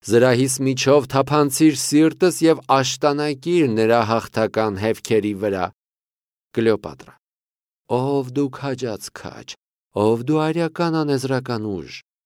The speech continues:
ժպտադեմ եկար աշխարհի հսկա ծուղակից փրկված»։ Անտոնիոս. «Իմ անգին սոխակ, նրանց զարկելով դրինք անկողին։ Այ, տես, աղջիկս,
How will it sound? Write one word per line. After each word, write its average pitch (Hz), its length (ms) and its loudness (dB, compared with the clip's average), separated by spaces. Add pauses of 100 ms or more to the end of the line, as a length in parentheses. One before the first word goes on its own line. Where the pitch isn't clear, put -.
(140)
ժպտադեմ 101 880 -4
եկար 208 500 -2
աշխարհի 127 500 -2
հսկա 110 420 -6
ծուղակից 101 760 -10
փրկված»։ 90 600 -12 (920)
Անտոնիոս. 104 500 -2 (560)
«Իմ 117 220 2
անգին 143 420 4
սոխակ, 185 540 -2 (600)
նրանց 139 440 6 (100)
զարկելով 139 760 4
դրինք 135 400 2
անկողին։ 135 680 0 (500)
Այ, 131 480 0 (260)
տես, 135 540 4
աղջիկս, 127 720 -2